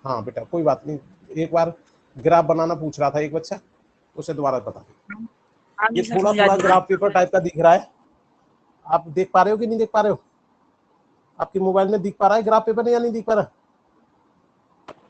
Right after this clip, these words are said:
Speaker 2: हाँ जी
Speaker 1: नहीं,
Speaker 2: सर,
Speaker 1: दिख
Speaker 2: दिख
Speaker 1: रहा
Speaker 2: रहा है।
Speaker 1: दिख रहा है, चलिए इसी पे बनाते हैं।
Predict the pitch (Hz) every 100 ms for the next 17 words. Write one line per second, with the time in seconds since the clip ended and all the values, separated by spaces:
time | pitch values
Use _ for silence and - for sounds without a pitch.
0 | _ 202 214 - 220 208 226 254 233 262
1 | - _ - _ _ - - _ _ _
2 | _ _ _ _ - 156 160 175 127 -
3 | _ _ _ _ _ _ _ - 156 123
4 | 98 _ _ _ _ _ _ _ _ _
5 | _ _ _ _ - 156 185 175 123 95
6 | -